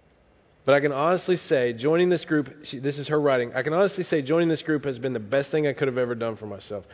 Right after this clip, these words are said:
From the moment I met them, they were unbelievably welcoming.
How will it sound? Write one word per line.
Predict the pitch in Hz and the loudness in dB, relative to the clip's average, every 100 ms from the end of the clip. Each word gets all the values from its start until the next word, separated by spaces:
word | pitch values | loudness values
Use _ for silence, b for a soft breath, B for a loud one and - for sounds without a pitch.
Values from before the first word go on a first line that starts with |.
| B B - | B B -4
From | 127 | 0
the | 120 | 2
moment | 113 143 190 208 | 4 6 8 8
I | 180 | 6
met | 170 135 | 4 2
them, | 117 101 98 - _ _ _ _ _ | -4 -10 -12 -20 _ _ _ _ _
they | 127 | -2
were | 131 | -2
unbelievably | 156 165 156 156 143 143 | -2 -2 0 0 0 -2
welcoming. | 123 120 113 98 | 0 -2 -6 -14